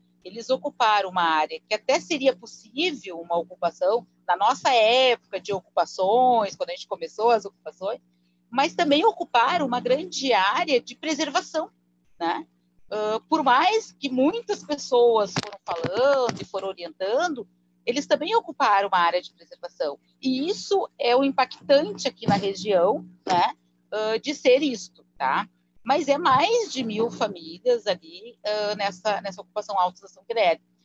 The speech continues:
A gente até convidou a uma das lideranças, né, pra participar hoje e ela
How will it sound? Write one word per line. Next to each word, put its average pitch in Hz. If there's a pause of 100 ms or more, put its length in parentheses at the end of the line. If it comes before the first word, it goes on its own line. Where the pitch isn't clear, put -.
(140)
A 233
gente 233
até 294
convidou 262 (320)
a 170
uma 190
das 185
lideranças, 185
né, 180
pra 175
participar 175
hoje 180
e 220
ela 196